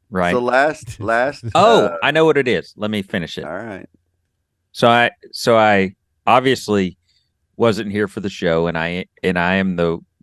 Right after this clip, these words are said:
Speaker 1: one that goes on and puts the show up across, eh, all the platforms in the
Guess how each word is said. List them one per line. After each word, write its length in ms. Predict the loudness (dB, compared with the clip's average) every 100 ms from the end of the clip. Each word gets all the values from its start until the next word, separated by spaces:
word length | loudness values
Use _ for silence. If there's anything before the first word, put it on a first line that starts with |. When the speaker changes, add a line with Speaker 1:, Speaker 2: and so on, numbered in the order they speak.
| _ _ -8
Speaker 1:
one 300 | -4 -2 -2
that 100 | -6
goes 300 | -4 -4 -4
on 260 | -6 -6 -6
and 180 | -10 -16 _ _ _ _ -20 _ 0
puts 200 | 0 0
the 80 |
show 300 | -2 2 4
up 120 | 2 0
across, 540 | 0 2 2 0 -10 _ -8
eh, 80 | -8 -12 _ -6
all 240 | 0 0
the 120 | 0
platforms 720 | -2 0 0 -2 -6 -6 -8 -8
in 100 | -2
the 280 | 0 0